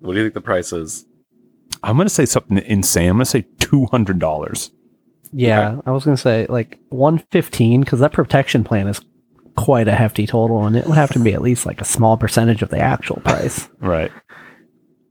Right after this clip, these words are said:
Speaker 1: You can get it for free shipping, a hundred dollars even.
Speaker 2: Whoa.
Speaker 1: A hundred dollars for this weird Mario Sammy Sosa matchup. <laughs> I just fucking died when I saw that.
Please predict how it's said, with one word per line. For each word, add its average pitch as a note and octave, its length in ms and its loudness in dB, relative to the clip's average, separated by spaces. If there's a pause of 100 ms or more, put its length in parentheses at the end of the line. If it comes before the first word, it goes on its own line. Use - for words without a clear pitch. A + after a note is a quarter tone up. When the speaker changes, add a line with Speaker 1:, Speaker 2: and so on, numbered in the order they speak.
Speaker 1:
You A2+ 160 -8
can C3 140 -6
get B2 160 4
it C3 200 2
for G#2+ 800 2
free C#3+ 280 -2
shipping, C#3+ 560 0 (880)
a G2 100 -4
hundred C#3+ 360 2
dollars B2 380 2
even. E2+ 380 -10 (340)
Speaker 2:
Whoa. F#2 1040 0 (880)
Speaker 1:
A C#3+ 120 4
hundred E3+ 300 0
dollars D3 440 2
for C3+ 160 -2
this B2+ 240 -6
weird B2 640 0
Mario A2+ 920 0 (400)
Sammy A2 320 0
Sosa G2+ 380 0
matchup. F#2 580 -2 (800)
<laughs> - 640 -6
I A2 100 0
just A2 220 -4
fucking G#2+ 300 -2
died F2 360 -2
when F2+ 100 -4
I F2+ 80 -2
saw F2 280 -2
that. F2+ 340 -2